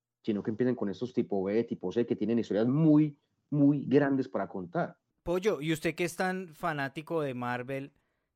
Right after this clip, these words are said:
Speaker 2: ¿qué tipo C está esperando usted que, eh, que, que nos puedan regalar? ¿A qué personaje usted diría, "Uf, de verdad ese personaje tipo C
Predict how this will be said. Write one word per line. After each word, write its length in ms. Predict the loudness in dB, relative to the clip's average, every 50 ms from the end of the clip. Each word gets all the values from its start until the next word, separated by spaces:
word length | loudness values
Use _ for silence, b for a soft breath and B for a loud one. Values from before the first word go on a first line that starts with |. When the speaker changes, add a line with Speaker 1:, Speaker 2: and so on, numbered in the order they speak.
| _ _ _ _ _
Speaker 2:
¿qué 480 | -8 -6 -4 -2 -2 -2 -2 -4 -6 _ _
tipo 360 | -8 -8 -6 -4 -6 -6 -4
C 200 | -4 -6 -8 -8
está 420 | -8 -10 _ -6 -4 -4 -4 -4
esperando 540 | -6 -8 -6 -4 -4 -4 -4 -4 -6 -8 -8
usted 380 | -10 -12 -8 -8 -8 -8 -8 -10
que, 300 | -10 -10 -10 -10 -12 -14
eh, 460 | -16 -16 -16 -16 -16 -18 -20 -20 -20 _ _
que, 260 | _ -20 -20 -20 _
que 100 | _ -18
nos 160 | -18 -18 -18 -18
puedan 300 | _ -16 -14 -14 -12 -12
regalar? 440 | -12 -10 -10 -10 -10 -10 -12 -14 -18 _ _ _ _ _ _ _ _ _ _ _ _ _
¿A 160 | _ -12 -12 -10
qué 160 | -8 -10 -8
personaje 600 | -6 -6 -8 -8 -8 -8 -8 -6 -6 -6 -8 -10
usted 260 | -12 -10 -10 -8 -8
diría, 400 | -6 -8 -8 -8 -8 -8 -8 -10
"Uf, 320 | -10 -12 -14 -14 -18 -20 _ _ _ -20 _ _ _
de 180 | -14 -10 -8
verdad 480 | -8 -8 -8 -8 -10 -10 -8 -8 -8 -6
ese 280 | -8 -8 -8 -8 -12 -10
personaje 460 | -10 -10 -12 -10 -12 -14 -14 -14 -14
tipo 360 | -14 -16 -16 -12 -12 -12 -10
C 240 | -10 -10 -10 -12